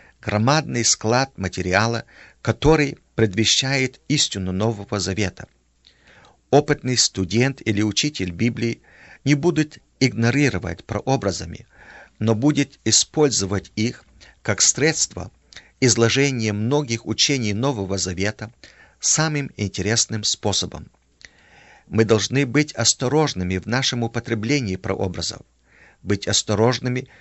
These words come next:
чтобы не обойти исторические факты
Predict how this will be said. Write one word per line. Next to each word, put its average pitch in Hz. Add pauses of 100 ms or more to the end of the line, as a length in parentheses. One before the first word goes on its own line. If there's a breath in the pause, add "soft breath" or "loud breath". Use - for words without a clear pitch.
чтобы 120
не 123
обойти 135
исторические 110
факты -